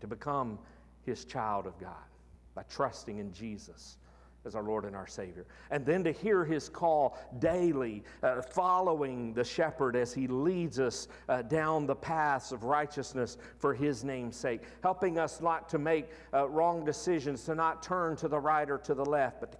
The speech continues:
keep on following his word, his will, his way. Father, I pray tonight that we would follow the shepherd each and every step of each and every day, Lord, that one day,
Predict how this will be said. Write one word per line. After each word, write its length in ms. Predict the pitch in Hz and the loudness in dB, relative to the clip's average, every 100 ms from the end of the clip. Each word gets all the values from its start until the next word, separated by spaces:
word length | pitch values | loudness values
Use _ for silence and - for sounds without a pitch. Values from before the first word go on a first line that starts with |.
| - | -6
keep 240 | 170 165 | -6 0
on 200 | 156 147 | 0 0
following 640 | 143 143 139 139 131 127 120 - - | 0 2 4 4 2 0 -6 -14 -4
his 280 | 143 143 110 | 0 0 0
word, 520 | 113 123 120 107 98 - - | 0 2 2 2 0 -10 -4
his 280 | 143 143 113 | 0 0 -2
will, 480 | 117 120 110 101 - - | -4 -2 -2 -4 -6 -8
his 300 | - 147 107 | 0 2 0
way. 500 | 107 110 107 95 90 - - - - - - - - - - | -4 -4 -4 -6 -8 -12 -20 -20 -20 -20 -20 -20 -20 -16 -2
Father, 240 | 120 127 | 0 2
I 160 | 127 127 | 0 0
pray 380 | - 131 131 127 | -2 0 0 0
tonight 500 | 120 110 110 110 - | 0 0 -4 -6 -8
that 100 | 101 | -8
we 140 | 95 117 | -6 -4
would 180 | 113 - | -6 -4
follow 580 | 117 117 113 110 107 101 101 | -2 0 0 0 -2 -6 -10
the 80 | 107 | -10
shepherd 600 | - 113 107 - 104 90 - - - | -6 -4 -4 -4 -4 -6 -18 -20 -16
each 300 | - 120 117 | -8 -8 -6
and 80 | 117 | -4
every 300 | 113 107 107 | -2 -2 -4
step 480 | - 117 110 107 107 | -6 -4 -2 -2 -4
of 100 | 95 | -6
each 240 | 113 113 | -6 -6
and 80 | 113 | -6
every 400 | 113 107 110 107 - - - | -4 -4 -4 -6 -12 -20 -10
day, 300 | 107 101 95 90 | -6 -4 -6 -6
Lord, 320 | 95 95 82 | -4 -6 -6
that 160 | - | -10
one 300 | 95 117 131 | -4 -4 -4
day, 400 | 117 101 85 82 | -4 -6 -8 -14